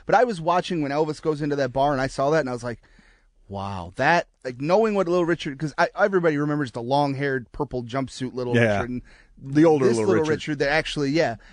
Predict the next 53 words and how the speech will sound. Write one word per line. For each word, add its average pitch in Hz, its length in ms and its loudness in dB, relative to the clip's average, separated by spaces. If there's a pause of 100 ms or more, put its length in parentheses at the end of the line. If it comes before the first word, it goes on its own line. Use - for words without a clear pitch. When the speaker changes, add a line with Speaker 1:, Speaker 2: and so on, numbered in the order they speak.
(120)
Speaker 1:
was 135 140 -4
like, 135 120 -2
"Wow, 113 500 2
that 165 340 2
is 156 280 -2 (140)
amazing." 110 720 -8
He 190 220 -6
is 143 200 -6 (140)
phenom-, 123 400 -4
now, 147 220 0 (260)
B 208 160 2
B 202 100 0
King, 165 640 -2 (400)
we 151 140 0
don't 151 200 0
really 151 180 0
know 139 160 -4
a 127 40 -8
ton 139 160 -4
about. 127 220 -2
We 156 60 0
don't 151 120 2
know 143 100 0
if 123 80 -4
that 131 120 0
was 127 100 -6
a 135 60 -8
great, 127 300 -6 (680)
uh, 123 300 -2
impression 127 400 -2
of 120 100 -4
it 113 60 -8
or 117 100 -6
not, 131 300 0
but 135 60 0 (140)
Speaker 2:
Right. - 180 -20
Speaker 1:
that 170 200 -2
was 143 160 -10
a 131 80 -6
great 131 320 -4
Little 117 240 -6
Richard. - 360 -12 (160)
Speaker 2:
Absolutely. 110 640 0 (220)
Speaker 1:
I 117 120 -10
love 110 240 -14
Speaker 2:
He 190 100 8
Speaker 1:
it. 196 60 4
Speaker 2:
was, 175 340 4
that 175 220 4
was 160 120 4
as 156 80 2
good 147 160 4
as 135 140 0